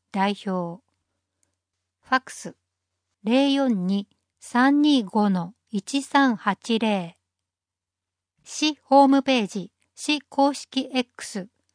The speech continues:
市公式Facebook、それぞれの二次元コードがあります。市公式YouTubeチャンネル、随時更新中。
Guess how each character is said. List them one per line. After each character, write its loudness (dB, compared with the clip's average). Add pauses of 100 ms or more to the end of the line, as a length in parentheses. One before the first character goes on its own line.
(280)
市 -6
公 2
式 -6
Facebook、 -4 (520)
そ -2
れ 0
ぞ 2
れ 2
の -2
二 -2
次 0
元 2
コ 2
ー 2
ド -2
が -4
あ -6
り -8
ま -8
す。 -20 (960)
市 -6
公 2
式 -6
YouTube -2
チ -4
ャ -2
ン 0
ネ -6
ル、 -12 (400)
随 0
時 -6
更 -2
新 -4
中。 -8